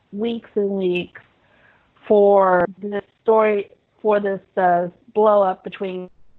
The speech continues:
Sasha and Bayley to happen. And I'm listening to Charlotte, like, spew the facts and the gospel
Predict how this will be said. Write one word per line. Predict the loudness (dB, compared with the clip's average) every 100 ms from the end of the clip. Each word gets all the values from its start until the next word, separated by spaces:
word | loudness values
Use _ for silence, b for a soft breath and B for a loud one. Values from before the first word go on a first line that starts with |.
| _ -20 _ _ -14 -14 -10 -6
Sasha | -4 -4 -4 -6
and | -6
Bayley | -4 -4 -4 -4
to | -4
happen. | -4 -4 -4 -6 -8 -6 -10 _ _ _ _ _ _ _ 0
And | 2 4 2 2 0 0 -4 -8
I'm | -6
listening | -4 -2 -2 -2 -6
to |
Charlotte, | -4 -2 -2 -2 -4 -6 -12
like, | -6 -4 -4 -8 _ _ -10
spew | 0 4 4 4
the | 0
facts | -4 -2 0 0 -4 _ -20 -12
and | -8
the | -6
gospel | -4 -4 -4 _ 2 4 4 0 -4